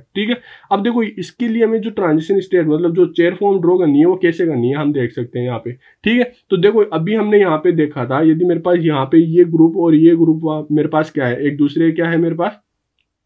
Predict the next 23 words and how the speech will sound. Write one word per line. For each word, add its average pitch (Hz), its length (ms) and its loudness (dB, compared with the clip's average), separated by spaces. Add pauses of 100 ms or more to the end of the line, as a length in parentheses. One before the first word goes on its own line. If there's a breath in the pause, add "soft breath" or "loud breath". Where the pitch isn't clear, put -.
यदि 147 200 2
मेरे 175 160 2
पास 180 200 -2
ये 165 220 2
क्या 156 180 -6
है, 165 120 -4
एक 151 160 -2
दूसरे 147 280 -4
के 170 100 -2
थ्रियो 165 300 2
है, 123 100 2
मतलब 160 340 -2
थ्रियो, 165 200 0
मतलब 156 260 -2
ट्रांस 160 360 -2
है 180 60 -2
तो 190 140 -16
थ्रियो 190 260 0
बोल 196 200 4
रहे 185 120 2
थे 185 80 0
हम 185 100 0
इसको। 180 260 -4